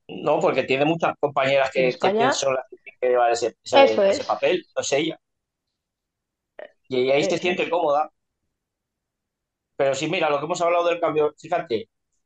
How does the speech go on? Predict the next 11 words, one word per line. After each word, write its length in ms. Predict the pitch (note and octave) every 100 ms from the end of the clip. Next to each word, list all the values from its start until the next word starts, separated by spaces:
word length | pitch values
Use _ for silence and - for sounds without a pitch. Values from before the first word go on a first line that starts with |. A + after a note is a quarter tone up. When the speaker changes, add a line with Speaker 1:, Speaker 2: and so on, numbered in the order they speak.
| _ -
Speaker 1:
esta, 260 | D3+ F3
este, 720 | E3 F#3 D#3+ D#3+ E3+ E3+ E3+ F3
estas, 400 | E3 D#3+ D#3+ -
estos 280 | C#3+ - D#3+
dos 100 | E3+
partidos 460 | E3+ E3 F#3+ G3 -
ha 80 | D#3
llevado 360 | D#3 D#3+ E3 E3+
a 60 |
Laura 320 | D#3 D#3 C#3+ C3
Uña 260 | A#2 G2